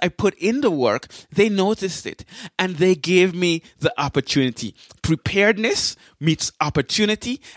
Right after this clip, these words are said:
and magic happens. Magic happens when preparedness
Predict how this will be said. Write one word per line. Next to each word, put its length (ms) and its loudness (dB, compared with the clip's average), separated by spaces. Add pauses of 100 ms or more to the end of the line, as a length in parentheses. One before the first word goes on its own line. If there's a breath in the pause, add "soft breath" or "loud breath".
and 220 -4
magic 600 -2 (100)
happens. 640 -4 (1120)
Magic 600 0
happens 720 -2 (240 loud breath)
when 520 0 (200)
preparedness 960 -4